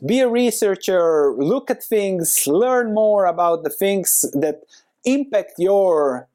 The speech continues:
business, read everything, and over time you will ac-, accumulate enough knowledge to know about investing. That's it, you have to put in some time. And then, of course, apply value investing, four concepts there, because value investing works no matter what.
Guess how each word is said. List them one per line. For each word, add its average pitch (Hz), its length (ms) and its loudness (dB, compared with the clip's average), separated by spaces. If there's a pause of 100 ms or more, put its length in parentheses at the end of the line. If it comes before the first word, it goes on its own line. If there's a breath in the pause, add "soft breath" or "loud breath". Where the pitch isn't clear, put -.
business, 180 720 -2
read 226 360 0
everything, 151 560 -2
and 156 80 0
over 240 240 0
time 160 320 -2
you 135 100 0
will 123 140 0
ac-, 113 120 -4
accumulate 226 500 -2
enough 143 300 -2
knowledge 123 440 -2
to 127 100 -2
know 135 280 0
about 107 360 -2
investing. 117 560 -4
That's 170 240 -2
it, 165 220 -2
you 123 80 -4
have 254 220 -4
to 247 60 -4
put 147 240 -2
in 123 140 -4
some 123 220 -4
time. 110 280 -8
And 311 160 -2
then, 254 120 0
of 190 180 -2
course, 151 320 0
apply 165 420 0
value 233 360 0
investing, 180 580 -2
four 220 300 0
concepts 180 580 -2
there, 135 580 0
because 277 280 -2
value 233 260 0
investing 175 520 -2
works 170 300 0
no 226 220 2
matter 175 520 2
what. 185 600 -4